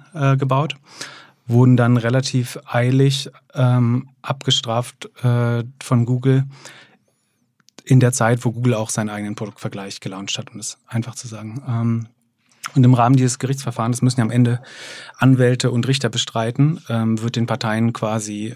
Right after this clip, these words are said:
ähm, zugestanden, sogenannte Expert Witnesses, äh, zu nennen, die, ähm, letztlich den, ähm, den rechtlichen Profis, aber technischen Laien, äh, so ein bisschen zu er-, erklären, wie die,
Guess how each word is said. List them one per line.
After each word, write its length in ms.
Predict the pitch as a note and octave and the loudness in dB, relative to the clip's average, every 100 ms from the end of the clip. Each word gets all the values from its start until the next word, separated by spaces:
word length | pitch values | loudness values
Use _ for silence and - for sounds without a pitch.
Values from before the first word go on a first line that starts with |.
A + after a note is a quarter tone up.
| - | -10
ähm, 560 | G#2+ G#2 G2 G2 F#2+ B2 - | -8 -6 -8 -10 -12 -16 -8
zugestanden, 880 | - A#2 A2+ A2+ A2 G#2+ G#2+ G#2 A2 | -4 -2 -2 -2 -2 -4 -6 -8 -10
sogenannte 460 | - A#2 A2 G#2+ | -8 -4 -2 -2
Expert 340 | B2+ C3+ - C3 | -6 -2 -2 -2
Witnesses, 580 | C3 C3+ C3+ B2+ - - | -2 -2 -2 -6 -8 -10
äh, 300 | A#2+ A#2+ A#2 - | -6 -6 -6 -8
zu 140 | - | -4
nennen, 220 | A#2+ A#2 A2 | -2 -2 -4
die, 240 | A2 A2+ - - - - - _ _ | -8 -12 -18 -20 -20 -20 -20 _ _
ähm, 240 | A2+ A2+ A2+ | -4 0 0
letztlich 520 | A2+ - A#2 A#2 - | -2 -4 -6 -6 -6
den, 480 | A#2+ A2+ A2 A2 A2+ | -4 -2 -2 -4 -8
ähm, 580 | G#2+ G#2+ G#2 G2+ G2+ A#2+ _ _ _ _ _ - | -12 -10 -10 -10 -12 -14 _ _ _ _ _ -6
den 260 | A2+ G#2 G#2+ | -4 -4 -4
rechtlichen 500 | A#2 - A#2+ A2+ A#2 | -6 -4 -4 -2 -2
Profis, 480 | B2+ B2+ B2+ A#2+ | -2 -2 -2 -4
aber 480 | - A2 A2 G#2+ A2+ | -6 -6 -6 -6 -8
technischen 440 | - A#2+ A#2+ A2+ A2+ | -2 2 2 2 0
Laien, 580 | A2 A2 A2 A2+ A#2+ - _ - | 0 0 -2 -2 -6 -10 _ -8
äh, 420 | A2 A2 G#2+ G#2+ A2+ A2+ | -6 -4 -6 -10 -10 -2
so 100 | A#2 | -2
ein 60 | |
bisschen 200 | A#2 A#2 | 0 -4
zu 100 | A2+ | -6
er-, 80 | G#2+ - - | -8 -10 -16
erklären, 480 | - - A#2+ A2+ G#2+ | -12 -2 0 0 -2
wie 100 | G#2+ | -6
die, 380 | G#2 G#2 G2+ | -8 -10 -12